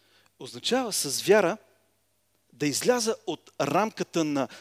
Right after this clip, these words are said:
задържащата и превързваща ме реалност. Ние много трудно ставаме от мястото, което ни харесва.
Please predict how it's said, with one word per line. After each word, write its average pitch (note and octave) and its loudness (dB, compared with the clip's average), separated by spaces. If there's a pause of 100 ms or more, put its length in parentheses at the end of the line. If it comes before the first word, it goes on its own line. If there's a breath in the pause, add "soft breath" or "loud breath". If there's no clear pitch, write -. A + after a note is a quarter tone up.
задържащата F3+ 0
и D#3+ -8
превързваща E3+ -4
ме D3+ -2
реалност. C3 -4 (1000 loud breath)
Ние G#3+ -2
много G3+ -4
трудно A#3+ -2 (200 loud breath)
ставаме G3+ 2
от D#3+ -6
мястото, F#3 -2
което E3+ -6
ни D#3+ -8
харесва. - -6